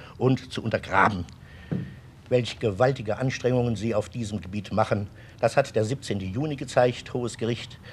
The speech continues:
Der Sitz-, siebzehnte Juni, an dem dieser Putschversuch, der rein faschistischen Charakter trug, durch die Aufgeschlossenheit, die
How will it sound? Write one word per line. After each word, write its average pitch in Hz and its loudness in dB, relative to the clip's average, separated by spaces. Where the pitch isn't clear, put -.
Der 92 0
Sitz-, 139 -2
siebzehnte 143 -4
Juni, 190 8
an 170 4
dem 156 0
dieser 165 6
Putschversuch, 147 4
der 131 8
rein 175 8
faschistischen 139 0
Charakter 127 4
trug, 127 0
durch 135 6
die 139 2
Aufgeschlossenheit, 120 4
die 120 -6